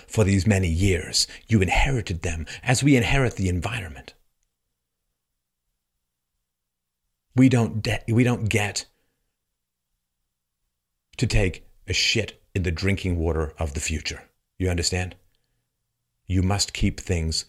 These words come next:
clean. You must keep things clear. You must even if you don't add to the freedoms you've inherited, you cannot hand them away.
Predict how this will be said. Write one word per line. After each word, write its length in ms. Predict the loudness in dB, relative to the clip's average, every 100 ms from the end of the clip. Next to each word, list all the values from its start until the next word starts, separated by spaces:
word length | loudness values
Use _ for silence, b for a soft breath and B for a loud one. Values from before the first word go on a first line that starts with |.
| _ -6
clean. 380 | 0 0 0
You 100 | 0
must 300 | -2 -2 -6
keep 260 | -2 -4 0
things 240 | 0 0
clear. 440 | -4 -4 -4 -4 -14 _ _ _ _ _ _ _ _ _ _ _ _ _ _ _ _ _ _ _ _ _ 0
You 140 | 2
must 420 | 2 2 -2 -6 -14 _ _ _ _ _ _ _ _ _ 2
even 260 | 4 6
if 140 | 4 4
you 80 | 4
don't 300 | 4 0 -2
add 320 | 0 2 2 0 -4
to 100 | -4
the 100 | 0
freedoms 400 | 2 2 2 0
you've 160 | 0
inherited, 540 | 0 0 0 0 -4 -4 b b
you 120 | -4
cannot 360 | 2 2 2 0
hand 280 | -4 -4 -4
them 120 | -6
away. 360 | -2 -2 -2